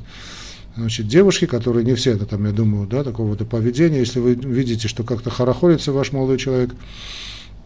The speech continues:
и решается как-то чем-то, значит, себя стимулировать, да, речь не о Виагре, речь идёт о ш-, хотя о Виагре там можно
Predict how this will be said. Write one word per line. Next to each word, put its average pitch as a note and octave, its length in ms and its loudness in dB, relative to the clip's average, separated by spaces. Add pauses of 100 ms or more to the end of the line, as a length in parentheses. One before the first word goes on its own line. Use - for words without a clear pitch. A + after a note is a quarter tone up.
(800)
и D3 120 4
решается C#3+ 500 4
как-то A#2+ 320 -4
чем-то, A#2+ 540 0
значит, A2 320 -2 (140)
себя B2 320 -4
стимулировать, E3 800 4 (560)
да, D3 420 0 (500)
речь A#2+ 240 -2
не B2+ 80 2
о A#2+ 60 4
Виагре, A#2+ 380 2
речь A2 280 -2
идёт A2+ 260 0
о G#2 400 -4
ш-, - 160 -14 (1160)
хотя C#3 340 2
о C3+ 60 6
Виагре C3 320 6
там A#2 200 0 (200)
можно G#2+ 480 0